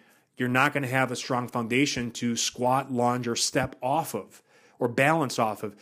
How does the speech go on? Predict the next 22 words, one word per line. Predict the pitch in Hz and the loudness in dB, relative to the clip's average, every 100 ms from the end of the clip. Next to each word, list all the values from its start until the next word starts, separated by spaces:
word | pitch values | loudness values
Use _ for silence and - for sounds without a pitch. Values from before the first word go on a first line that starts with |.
| - | -10
And | 131 139 | -2 2
also, | 151 160 | 2 2
if | 135 | 0
the | - | -4
pelvis | - 147 143 135 135 | -2 0 0 -2 -6
is | 135 110 | -6 -6
not | 123 127 127 - - _ _ | -4 -2 -2 -4 -16 _ _
properly | - 131 123 135 117 113 | -4 -2 0 -2 -4 -4
level | 113 127 127 120 | 0 0 0 -2
and | 107 101 | -4 -2
balanced, | 135 160 196 202 - - _ _ _ _ | 0 2 0 -4 -6 -8 _ _ _ _
um, | 120 117 113 104 104 _ _ _ | -2 0 -2 -6 -14 _ _ _
you're | - 127 127 | -20 -12 -6
gonna | 127 135 | -2 -2
be | 127 | -2
thrown | - 135 | -2 2
off | 135 131 | 4 2
from | 131 120 | 0 -4
leg | 123 123 | -2 -2
to | - | -2
leg. | 123 160 117 - - | 0 2 0 -4 -6
So | 139 127 | -4 -4